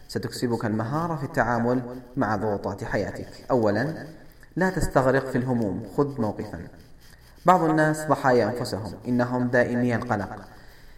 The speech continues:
وإذا لم يكن هناك مشكلة بحثوا عن شيء يشغلهم ويغرقون في الهموم. هؤلاء يجب أن يتوقفوا عن الانشغال بلا مبرر ويبدأوا العمل. من الطبيعي أن تهتم،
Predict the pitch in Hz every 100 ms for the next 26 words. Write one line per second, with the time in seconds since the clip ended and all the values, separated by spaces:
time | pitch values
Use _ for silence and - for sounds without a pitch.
0 | - - 127 135 127 113 131 165 196 160
1 | 139 131 120 131 117 - 139 165 160 160
2 | 185 135 135 110 110 117 143 139 110 110
3 | 113 156 151 160 185 170 127 123 127 123
4 | 127 147 117 107 107 104 90 104 90 -
5 | - - - 131 98 117 123 151 123 127
6 | 127 127 123 113 113 123 123 127 - 135
7 | 98 107 98 110 - 120 135 139 127 147
8 | 190 175 160 165 160 175 175 175 - -
9 | 139 131 117 117 123 110 95 113 95 87
10 | - - - - 110 107 101 123 117 143
11 | 135 - - 127 123 - 139